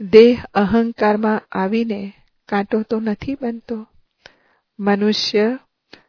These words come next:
પોતાને આત્મા સમજવાને બદલે દેહ સમજી લે છે. આત્માને ભૂલવાથી બાપને પણ ભૂલી ગયા છે.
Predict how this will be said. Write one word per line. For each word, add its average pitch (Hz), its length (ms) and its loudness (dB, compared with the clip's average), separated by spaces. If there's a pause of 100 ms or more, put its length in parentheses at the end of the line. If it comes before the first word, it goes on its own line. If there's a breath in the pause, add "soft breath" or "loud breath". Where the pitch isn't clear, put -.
(340 soft breath)
પોતાને 214 600 0
આત્મા 208 560 -6
સમજવાને 202 1000 -6
બદલે 196 560 -2 (240)
દેહ 254 280 2
સમજી 202 440 -6
લે 202 200 -8
છે. 202 300 -12 (720 soft breath)
આત્માને 214 600 -2
ભૂલવાથી 202 760 -4 (420)
બાપને 196 500 -4
પણ 233 340 -8
ભૂલી 196 280 -4
ગયા 208 360 -8
છે. 196 320 -12